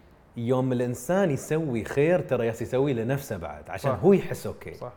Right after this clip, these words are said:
Speaker 1: ما يحس بالذنب.
Speaker 2: والله صح.
Speaker 1: تعرف يوم
Speaker 2: والله
Speaker 1: واحد
Speaker 2: صح.
Speaker 1: أم تربي الولد، ترى ما يتربي بس عشان خاطر الولد،
Speaker 2: طبعا.
Speaker 1: عشان هي تحس: "أنا لازم أكون أم زينة وما بحس بالذنب وأبى أنام مرتاحة".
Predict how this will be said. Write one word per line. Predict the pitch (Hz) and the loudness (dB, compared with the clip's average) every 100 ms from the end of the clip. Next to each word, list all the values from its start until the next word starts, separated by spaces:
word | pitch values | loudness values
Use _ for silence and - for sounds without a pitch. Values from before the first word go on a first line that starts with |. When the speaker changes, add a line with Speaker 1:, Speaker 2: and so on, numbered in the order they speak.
| - - - - - 117 | -20 -20 -20 -20 -10 -4
Speaker 1:
ما | |
يحس | 139 135 107 | -2 -2 -4
بالذنب. | 104 92 98 | -4 -4 -4
Speaker 2:
والله | 131 127 | -4 -4
صح. | 120 127 - - - - - - - - - - - | -8 -16 -18 -20 -20 -20 -20 -20 -20 -20 -20 -20 -2
Speaker 1:
تعرف | 110 135 | 0 2
يوم | 123 | 4
Speaker 2:
والله | 170 | 4
Speaker 1:
واحد | 135 | 4
Speaker 2:
صح. | - | 6
Speaker 1:
أم | 214 190 | 8 8
تربي | - 175 196 175 | 10 8 10 8
الولد، | 139 202 196 | 10 10 8
ترى | 139 139 | 8 4
ما | 220 | 6
يتربي | 349 247 202 165 | 6 6 6 6
بس | 143 208 117 | 4 4 2
عشان | 143 139 | -2 -2
خاطر | - 131 127 113 | 4 4 4 0
الولد، | 113 113 120 | 0 0 -2
Speaker 2:
طبعا. | 131 120 | -6 -4
Speaker 1:
عشان | 120 180 | -2 2
هي | 196 | 0
تحس: | 240 220 220 | 0 -4 -2
"أنا | 175 | 0
لازم | 170 170 160 | 2 2 2
أكون | 156 160 170 | -2 -6 -2
أم | 165 | -2
زينة | 131 175 180 208 214 - - | 0 0 2 0 -4 -12 -2
وما | 143 196 | 4 4
بحس | 170 151 170 | 4 0 -4
بالذنب | 147 135 135 185 | -2 0 2 2
وأبى | 135 135 127 131 170 | 0 -4 -4 0 2
أنام | 180 175 | 4 2
مرتاحة". | 123 - 120 - 80 | 0 2 0 0 -10